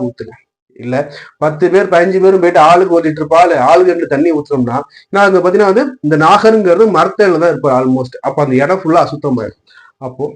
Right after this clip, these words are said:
அந்த இடத்த நம்ம சுத்தமா வச்சுக்கணும் இல்லையா? சரி, அடுத்து இதுல வீட்டுல எப்படி சார் வழிபாடு பண்றது? பொதுவா ஒண்ணு தெரிஞ்சுக்கோங்க, வீட்டுல வந்து உங்களோட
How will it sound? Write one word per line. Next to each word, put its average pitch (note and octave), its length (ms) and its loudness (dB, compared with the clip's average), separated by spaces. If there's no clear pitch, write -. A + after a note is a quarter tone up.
அந்த A#2 100 -10
இடத்த D3+ 320 -2
நம்ம C3 260 0
சுத்தமா A#2+ 240 -8
வச்சுக்கணும் B2 340 -8
இல்லையா? D#3 180 -2
சரி, - 140 -18
அடுத்து D3 240 -8
இதுல D#3 240 -2
வீட்டுல A#3 280 0
எப்படி D3 160 -6
சார் E3 160 0
வழிபாடு C3 340 -2
பண்றது? G#2+ 300 -14
பொதுவா E3+ 260 2
ஒண்ணு F3 200 -2
தெரிஞ்சுக்கோங்க, D#3+ 520 -2
வீட்டுல A3 280 -2
வந்து G#3 140 0
உங்களோட G3+ 260 2